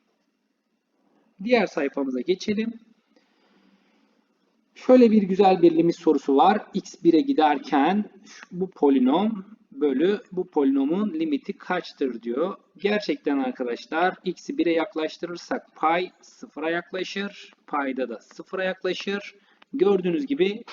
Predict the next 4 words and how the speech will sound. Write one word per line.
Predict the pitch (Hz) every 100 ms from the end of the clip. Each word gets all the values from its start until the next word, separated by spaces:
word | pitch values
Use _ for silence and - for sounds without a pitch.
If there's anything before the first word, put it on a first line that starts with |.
| 170
L'Hopital | 180 - 143 139
kuralı | - 143 135 156 185 190 _ _ -
kullanılabilir. | 175 156 147 131 127 117 135
Burada | 175 170 185 185